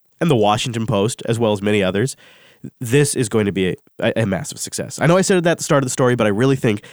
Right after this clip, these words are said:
Amazon's gonna have a win here. And we really, as an open source community, need to take a hard look at this, because this is a product that is a ripoff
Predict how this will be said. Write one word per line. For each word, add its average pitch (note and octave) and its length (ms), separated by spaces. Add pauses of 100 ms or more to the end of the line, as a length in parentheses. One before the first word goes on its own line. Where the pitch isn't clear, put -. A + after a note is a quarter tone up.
(300)
Amazon's D#3 480
gonna D#3+ 160
have D3+ 140
a B2 60
win C3 200
here. A2 300 (320)
And C3 120
we B2 120
really, C#3 640
as B2+ 180
an B2 60
open C3 220
source C3 240
community, G#2 520 (920)
need C3 240
to D3+ 80
take C#3 200
a G2 80
hard C3 640
look A2 240
at - 120
this, - 380 (340)
because - 240
this C3+ 200
is D#3+ 80
a F#3 60
product F3+ 640
that B2+ 160
is A#2 320 (100)
a A2+ 40
ripoff G#2 600